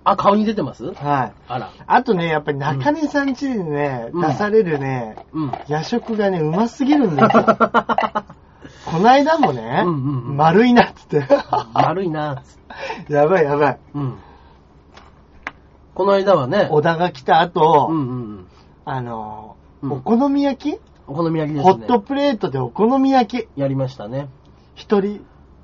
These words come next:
Speaker 2: 一人暮らしのね、<coughs> まあ男の部屋だったらもう、
Speaker 1: うん。
Speaker 2: 俺なんかもうホットプレートなんてないわけですよ。
Speaker 1: うんうんうんうん。
Speaker 2: なんかホットプレートってなんか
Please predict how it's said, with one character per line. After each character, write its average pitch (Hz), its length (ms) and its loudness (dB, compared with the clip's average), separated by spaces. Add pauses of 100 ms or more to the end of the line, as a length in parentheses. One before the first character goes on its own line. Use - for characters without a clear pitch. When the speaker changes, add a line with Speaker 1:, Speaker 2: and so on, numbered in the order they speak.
(140)
Speaker 2:
一 - 220 -2
人 - 40 4
暮 226 200 8
ら 277 160 4
し 196 100 -4
の 147 120 0
ね、 214 300 0
<coughs> 196 40 -8
ま 180 100 -2
あ 165 60 2
男 160 320 0
の 185 80 2
部 190 80 2
屋 214 180 2
だ 190 120 0
っ - 20 -12
た 156 140 -8
ら 147 100 0
も 135 240 -4 (100)
う、 160 80 -4
Speaker 1:
う 151 40 -2
ん。 - 20 -2
Speaker 2:
俺 175 140 2
な 233 80 2
ん - 20 -4
か 180 80 -4
も 147 100 -4
う - 40 -4
ホ 139 80 -6
ッ 156 60 -10
ト 240 140 0
プ 269 120 -4
レ 311 80 2
ー 247 60 -2
ト 220 60 0
な 151 80 0
ん 135 40 -6
て 139 60 -6
な 202 140 2
い 302 60 4
わ 262 100 4
け 180 80 -2
で 147 120 -2
す 135 100 -10
よ。 131 80 -2
Speaker 1:
う 202 60 4
ん 196 40 4
う 185 40 2
ん 156 140 0
う 147 40 -4 (300)
ん - 40 -16
う - 20 -12
ん。 190 40 -8
Speaker 2:
な 185 60 0
ん 170 40 -8
か 139 120 -4
ホ 151 120 -6
ッ 170 60 -6
ト 233 180 0
プ 208 120 -8
レ 311 140 -2
ー 254 40 -4
ト 302 120 -8
っ - 40 -12
て - 140 -10
な 156 100 -4
ん 151 80 -8
か - 80 -18